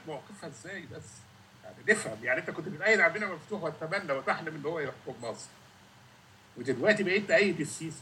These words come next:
قول لنا التغيير ده حصل إزاي؟ وبعدين طالما إنك أنت تخليت عبد المنعم أبو الفتوح،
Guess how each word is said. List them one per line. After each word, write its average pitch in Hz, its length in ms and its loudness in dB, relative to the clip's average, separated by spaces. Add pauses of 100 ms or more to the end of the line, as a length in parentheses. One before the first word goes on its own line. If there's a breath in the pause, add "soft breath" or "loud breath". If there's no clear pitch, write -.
(120)
قول 131 120 -4
لنا 214 180 6
التغيير 180 360 0
ده 202 120 0
حصل 208 240 4 (160)
إزاي؟ 214 240 0 (960)
وبعدين 180 320 0
طالما 214 340 6
إنك 208 260 0
أنت 202 340 4 (640)
تخليت 147 460 4
عبد 156 240 4
المنعم 151 320 0
أبو 131 120 -2
الفتوح، 127 340 -10